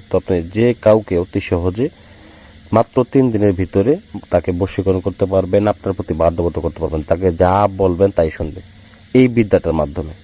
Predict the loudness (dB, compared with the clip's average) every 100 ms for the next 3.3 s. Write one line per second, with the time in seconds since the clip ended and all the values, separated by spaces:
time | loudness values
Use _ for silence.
0 | -20 -12 -2 -2 -2 -4 -2 0 0 0
1 | -2 -6 -6 -16 -20 -20 -20 -6 -2 -2
2 | -2 0 2 2 0 0 0 -2 -4 -2
3 | -2 0